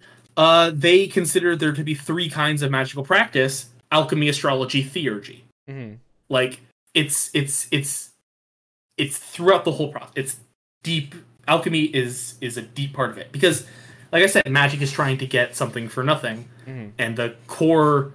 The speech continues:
Speaker 1: thing you want to get from alchemy is to turn what? Turn precious, m-, uh, turn, uh, lead into gold, turn impure metals into, into precious metals,
Speaker 2: Which almost
Speaker 1: right?
Speaker 2: every, every person has ever tried to do that. Newton tried to do that, you know what I mean? Like, that was, like,
Speaker 1: Yeah.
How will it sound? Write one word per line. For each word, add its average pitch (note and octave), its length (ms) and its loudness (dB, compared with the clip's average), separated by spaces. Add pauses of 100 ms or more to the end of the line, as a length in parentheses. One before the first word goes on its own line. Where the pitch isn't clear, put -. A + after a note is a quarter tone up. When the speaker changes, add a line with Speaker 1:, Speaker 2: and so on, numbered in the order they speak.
(140)
Speaker 1:
thing D3 320 2
you B2+ 160 0
want B2+ 220 2
to B2 40 -2
get C#3 240 2
from B2+ 220 -6
alchemy D#3 580 2 (240)
is C3 280 2
to C#3 100 -10
turn C3 400 -2
what? B2+ 240 -4
Turn C3+ 240 -2
precious, C#3 400 -4
m-, C3+ 140 -6
uh, B2 300 -4 (180)
turn, D3 420 -2 (580)
uh, A#2+ 720 0
lead B2+ 380 0
into B2+ 160 -2
gold, C3 300 -4
turn B2 560 -2
impure B2+ 340 -2
metals A#2 340 -2
into, A#2 460 -4 (180)
into A#2+ 160 -6
precious C#3+ 400 -2
metals, - 220 -12
Speaker 2:
Which B2 140 -4
almost C#3+ 260 2
Speaker 1:
right? D#3+ 80 2
Speaker 2:
every, A#2+ 480 -2
every G#2 400 -6 (420)
person G#2 300 -8
has G2+ 140 -14
ever G2 180 -12
tried G2+ 180 -10
to G2+ 60 -16
do G2+ 120 -10
that. F#2+ 160 -10
Newton D3 240 -4
tried G#2 160 -12
to F#2+ 60 -16
do F#2+ 140 -12
that, - 240 -16
you G#2+ 80 -16
know G2+ 80 -12
what G2 60 -16
I F#2+ 40 -14
mean? G2+ 220 -16
Like, G2 160 -18
that F#2+ 140 -12
was, F#2+ 200 -12
like, F#2 400 -14
Speaker 1:
Yeah. G#3+ 220 4